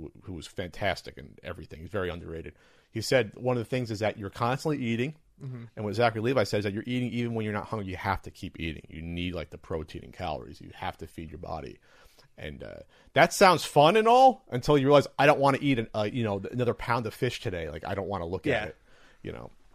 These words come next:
Speaker 1: Um, and plus, it's tough to work out for. These guys are working out, like, two hours a day or, like, two hours a day, like, five days a week. They, they take days off, but it's just rough. But now, he was actually funny 'cause Levi actually said, like, "Now this is gonna be my lifestyle. I'm gonna be healthy going forward." I'm gonna,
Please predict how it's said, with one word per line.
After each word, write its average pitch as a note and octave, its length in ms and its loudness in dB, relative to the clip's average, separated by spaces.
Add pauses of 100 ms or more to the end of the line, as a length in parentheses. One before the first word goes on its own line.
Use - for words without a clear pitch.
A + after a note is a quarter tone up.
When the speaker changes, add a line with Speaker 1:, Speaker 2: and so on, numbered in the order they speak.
Speaker 1:
Um, G2+ 240 -6
and D#3 80 -10
plus, E4 160 2
it's E3 100 -2
tough - 180 -2
to F3 60 -2
work D#3 200 4
out A#3+ 200 4
for. A2 140 -2
These D#3+ 140 -6
guys E3+ 160 2
are C#3 40 0
working C#3 200 -2
out, C3 100 0
like, G#2 120 -8
two C#3 180 -2
hours G#2+ 320 0 (160)
a F#2+ 80 -14
day G2 340 -4 (100)
or, A2+ 200 -4
like, G#2 160 -6
two C#3+ 120 -2
hours A#2+ 160 4
a - 40 -12
day, A#2 100 2
like, F#2+ 160 -2
five G#2 300 4
days F2+ 180 -4
a E2 60 -10
week. E2 340 -14 (260)
They, A#2 160 0
they C3 140 0
take C#3 220 0
days G#2+ 220 2
off, F#2+ 120 -2
but G#2 80 -8
it's A#2 120 -14
just - 180 -8
rough. - 400 -2 (400)
But A#2 100 0
now, D3 360 4 (120)
he B2+ 240 -6
was B2+ 100 0
actually B2 200 0
funny D#3+ 200 0
'cause G2 140 -6
Levi G#2 240 0
actually G2 260 -2
said, B2 140 -2
like, F#2 160 -4
"Now G2 140 -4
this F#2+ 160 -6
is - 80 -8
gonna F#2+ 140 -6
be F2 60 -10
my E2+ 40 -8
lifestyle. F#2+ 380 -4
I'm F#2 60 -2
gonna F2+ 60 -8
be F2 80 -8
healthy F#2 300 -8
going F2 220 -14
forward." - 360 -10
I'm - 120 -18
gonna, E2+ 100 -18